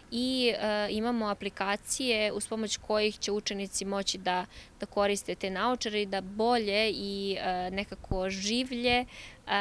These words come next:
m, nauče ono što,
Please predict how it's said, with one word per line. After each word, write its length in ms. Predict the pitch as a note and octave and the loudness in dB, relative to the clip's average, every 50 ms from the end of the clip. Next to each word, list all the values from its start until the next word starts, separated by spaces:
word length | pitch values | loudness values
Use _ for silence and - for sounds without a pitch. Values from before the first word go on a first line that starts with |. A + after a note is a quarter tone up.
| G3+ G3+ G3+ G3 G3 F#3 F#3 G3 - | 2 0 0 -2 -2 -4 -6 -10 -8
m, 880 | - G3+ G3 G3 F#3+ F#3+ F#3+ F#3+ F#3 F#3 F#3 F#3 - G#2+ - - F#3+ G#3+ | -8 -6 -6 -6 -6 -6 -6 -6 -8 -8 -8 -8 -8 -8 -6 -4 -2 0
nauče 580 | G#3+ G#3+ G#3 G3+ G#3 A#3 A#3 - - - G#3 G3+ | 0 0 2 2 0 0 -2 -2 -2 0 0 2
ono 260 | F#3 F#3+ G#3 G3+ G3+ G3+ | 2 0 0 -2 -2 -2
što, 480 | - - - - F#3+ F#3 F3+ E3+ A2+ | -4 -4 -2 0 0 0 0 0 -2